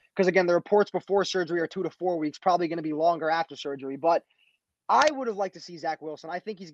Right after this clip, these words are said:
he would have had a great year starting out if he did come out without the injury, but it's, it still sucks to see him get hurt. We, we wish the best for him. Obviously, good recovery. Hopefully, he can get back towards the middle of the season.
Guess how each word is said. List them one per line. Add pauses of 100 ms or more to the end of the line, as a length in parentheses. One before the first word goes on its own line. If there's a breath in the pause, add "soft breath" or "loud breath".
he
would
have
had
a
great
year
starting
out
if
he
did
come
out
without
the
injury,
but (240 soft breath)
it's,
it
still
sucks
to
see
him
get
hurt.
We,
we
wish
the
best
for
him.
Obviously,
good
recovery. (240)
Hopefully,
he
can
get
back
towards
the
middle
of
the
season.